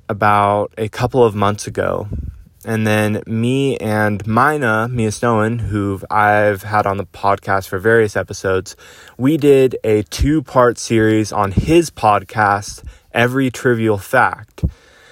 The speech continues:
where we dive into an analysis and sort of a summary of Carl Jung's The Undiscovered Self, where he goes into how mass culture,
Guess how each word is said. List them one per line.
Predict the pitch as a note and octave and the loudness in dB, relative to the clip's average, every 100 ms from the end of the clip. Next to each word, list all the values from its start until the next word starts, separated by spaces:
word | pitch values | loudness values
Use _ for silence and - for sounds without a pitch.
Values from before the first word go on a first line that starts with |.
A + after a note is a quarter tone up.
| _ - | _ 0
where | A2+ A#2 A2+ A2+ | 4 4 4 2
we | G#2+ B2 C#3+ | -2 -2 -2
dive | B2+ A#2 A#2 A#2+ A#2 | -2 0 2 2 0
into | A2+ A2 - A2 G#2+ G#2 G2+ - | -4 -6 -6 -4 -2 -2 -4 -4
an | G#2+ G#2 | -4 -2
analysis | G#2+ C3 C#3+ C3+ - C3 - | 0 2 2 0 0 -2 -4
and | - C3 C3 | -10 -8 -2
sort | F3+ D#3+ | 2 2
of | B2 | 2
a | G#2+ | 0
summary | - B2 A#2 C3 D3 E3+ - - _ _ _ - - - - - - | 0 -2 0 -2 -4 -6 -12 -20 _ _ _ -20 -20 -20 -20 -18 -2
of | A2+ A#2 G#2+ G2+ - | 2 4 2 -2 -10
Carl | - B2 A#2+ | 2 4 4
Jung's | A#2+ A2+ A2+ A2 | 2 0 -2 -6
The | G#2 G2 | -4 -2
Undiscovered | G#2+ G#2+ - A2+ G2+ - | -2 -2 0 0 0 -2
Self, | - A#2 C#3+ E3 - _ _ _ _ - - - - | 0 2 0 -6 -20 _ _ _ _ -20 -20 -20 0
where | B2+ C3 C3+ | 4 4 2
he | B2+ F3 E3+ E3+ D#3 A2 _ _ - C#3 | 2 2 2 0 0 -4 _ _ -14 0
goes | C3+ D3 D#3+ C#3+ | 4 6 4 2
into | C3 C3 B2 B2 B2 A#2+ A#2+ A#2+ A#2 | -4 -2 -4 -2 0 2 2 2 0
how | - A2+ A2 G#2+ G#2 G#2 G2+ | -4 0 2 4 4 2 0
mass | G2+ G#2+ A#2 B2 B2 - - | -2 0 2 2 0 -6 -16
culture, | - A#2+ A#2 - A#2+ A2+ A2+ A2+ | 0 2 2 0 0 2 2 0